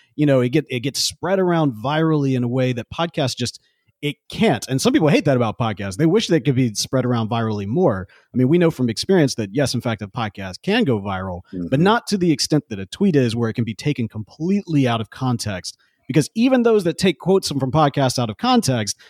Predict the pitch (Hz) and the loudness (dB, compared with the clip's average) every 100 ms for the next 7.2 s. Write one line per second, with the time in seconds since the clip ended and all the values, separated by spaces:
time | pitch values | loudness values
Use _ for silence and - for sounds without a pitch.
0 | _ - - 214 220 196 185 - - 196 | _ -12 -2 2 4 2 0 -2 0 2
1 | 139 160 165 - 127 143 - - 131 120 | 2 0 0 -2 0 0 -2 -2 0 0
2 | 110 135 143 143 127 147 131 107 104 147 | -2 0 0 0 -4 0 -2 -2 -2 0
3 | 127 104 - 113 - - - 123 95 87 | 0 0 -4 -4 -6 -6 -2 -2 0 -4
4 | 69 - _ _ _ 294 170 90 - 269 | -8 -16 _ _ _ -2 -2 -2 -2 -2
5 | 285 330 381 392 427 427 466 427 254 175 | 0 0 0 0 0 0 0 2 2 0
6 | 165 135 123 117 113 127 117 107 104 104 | 2 0 2 -2 -2 0 2 2 0 0
7 | 107 95 | -2 -2